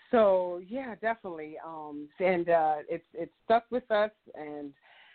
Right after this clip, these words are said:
um, so she's my baby. M B is what we call, <laughs> is what I call M B.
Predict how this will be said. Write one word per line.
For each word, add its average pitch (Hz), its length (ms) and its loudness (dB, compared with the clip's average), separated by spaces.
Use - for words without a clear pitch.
um, 151 360 -4
so 160 240 2
she's 214 200 -4
my 180 100 2
baby. 170 500 2
M 226 160 0
B 185 300 -4
is 147 120 -6
what 151 160 -4
we 151 120 -6
call, - 200 -4
<laughs> 762 200 0
is 285 160 8
what 226 160 -4
I 214 100 0
call 190 240 -2
M 196 260 -4
B. 180 80 -14